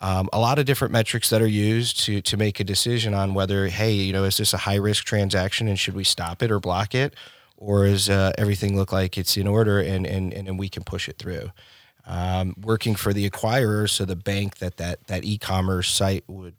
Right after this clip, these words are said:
would end up, you know, putting that money into, what we're, what we need to do is make sure that when that money in, is settled, you know, that transaction is settled at the end of the ti-, at the end of the day with our bank, and we're, we're settling, you know, bona fide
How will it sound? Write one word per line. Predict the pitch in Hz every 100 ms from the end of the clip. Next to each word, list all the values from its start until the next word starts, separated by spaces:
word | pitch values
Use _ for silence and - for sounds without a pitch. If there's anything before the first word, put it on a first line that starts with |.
| _
would | 98
end | 98 98
up, | 95 - _ _ - - _
you | 95
know, |
putting | 90 120 107
that | 95 92
money | 107 123 107
into, | 143 - 117 101 101 98 90
what | - 101 -
we're, | 110 107
what | 98 95 98
we | 110
need | 117 104
to | 92
do | 95 98
is | 92
make | 95 95
sure | - 104
that | 98 98 - - - _
when | -
that | 107 104
money | 113 113 113
in, | 101
is | - 101 90 101
settled, | - 107 101 95 - -
you | 98
know, | 95
that | 98
transaction | - 107 104 101 104 101
is | 90
settled | 101 104 110
at | 104
the | 107
end | 107
of |
the | 104
ti-, | - 110 -
at |
the | 110 98 90
end | 110 110
of | 110
the |
day | 113
with | 113
our | 110
bank, | 107 113 117 - - _ -
and |
we're, | 107 120
we're | 107 113
settling, | - 104 98 98 92
you | 104
know, | 95 92
bona | 98 98 95
fide | 92 92 90